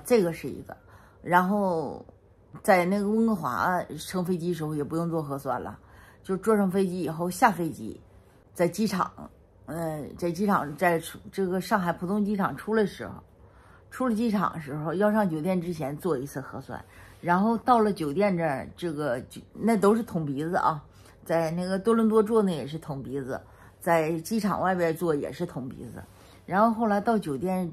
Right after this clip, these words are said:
进到房间里头，有工作人员又来做了，那就是捅嗓子，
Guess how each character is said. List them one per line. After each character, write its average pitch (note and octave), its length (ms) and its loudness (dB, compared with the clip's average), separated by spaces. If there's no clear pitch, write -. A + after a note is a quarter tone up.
进 G3+ 180 0
到 F#3+ 100 4
房 F3 260 0
间 F3+ 160 -2
里 D#3 140 -6
头， A#2+ 320 -6
有 E3+ 320 0
工 F#3 200 0
作 G3+ 140 6
人 F3 120 2
员 E3 200 0
又 F3+ 100 2
来 C3+ 240 0
做 D3+ 220 -2
了， B2 120 -2
那 F3+ 220 0
就 E3 160 0
是 D#3+ 140 -2
捅 D#3 220 -6
嗓 - 180 -4
子， - 100 -16